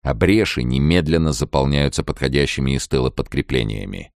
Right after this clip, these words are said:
Он знал, что, как и всякие воины, эти мавры способны выносить ужас боя лишь до определенного предела. Но предел этот все никак не наступал.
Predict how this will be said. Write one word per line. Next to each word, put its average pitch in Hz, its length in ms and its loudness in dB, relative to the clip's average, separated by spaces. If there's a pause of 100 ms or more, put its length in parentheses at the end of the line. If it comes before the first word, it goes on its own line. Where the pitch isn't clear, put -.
(440)
Он 80 180 2
знал, 80 400 4
что, - 200 -4
как - 200 -4
и 69 60 -2
всякие - 640 -2
воины, 85 640 2 (320)
эти 95 320 2
мавры 85 480 4
способны 62 680 -2
выносить 64 540 -2
ужас 62 360 -4
боя 82 340 4
лишь 78 260 2
до 69 200 2
определенного 67 720 0
предела. 60 600 -2 (480)
Но 80 120 0
предел 80 480 0
этот 87 260 -2
все - 220 -2
никак 64 420 -4
не 60 120 -4
наступал. - 680 -4